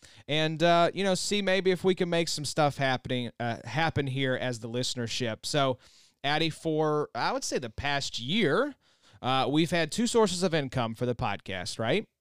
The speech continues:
So we've had ad revenue and we've had listener support, which we are so incredibly thankful for all of our patrons out there.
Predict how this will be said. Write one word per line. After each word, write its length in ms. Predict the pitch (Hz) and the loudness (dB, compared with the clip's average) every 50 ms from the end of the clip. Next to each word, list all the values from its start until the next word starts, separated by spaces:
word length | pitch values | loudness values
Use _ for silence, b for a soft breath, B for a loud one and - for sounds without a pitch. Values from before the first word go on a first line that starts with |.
| _ - | _ -12
So 140 | - - 123 | -8 -4 -4
we've 180 | 117 117 117 113 | -2 -2 -2 -2
had 220 | 120 113 110 104 | -2 -4 -4 -2
ad 240 | 95 120 135 156 151 | 0 0 2 2 2
revenue 580 | 147 151 151 143 147 147 143 143 139 139 135 131 - | 4 4 2 2 2 0 -2 0 0 0 0 -2 -4
and 120 | 117 120 | -6 -8
we've 160 | 117 113 110 | -6 -6 -6
had 160 | - 123 117 110 | -6 -6 -4 -4
listener 320 | 131 135 131 - 131 123 | -4 -4 -4 -4 -4 -4
support, 400 | - - 117 - - 104 92 - | -4 -6 -6 -6 -6 -6 -4 -4
which 220 | - 113 - - | -4 -6 -6 -4
we 100 | 127 120 | -4 -2
are 60 | 113 113 | -2 -2
so 380 | - - 143 135 135 135 131 | -2 0 2 2 4 2 2
incredibly 580 | 120 117 - - - 151 165 170 156 143 147 135 | 0 -4 -4 0 2 4 4 4 4 2 0 -2
thankful 400 | - - 117 113 110 - 117 113 | -2 -2 -4 -6 -6 -6 -8 -8
for 180 | - - - | -8 -8 -8
all 160 | - 107 113 117 | -6 -4 -4 -4
of 100 | 110 104 | -4 -4
our 100 | 101 98 | -6 -6
patrons 460 | - 117 113 113 - 120 117 113 107 | -6 -6 -6 -6 -6 -6 -6 -6 -4
out 200 | 110 110 104 - | -6 -6 -6 -6
there. 260 | 113 107 107 101 101 | -4 -4 -4 -4 -6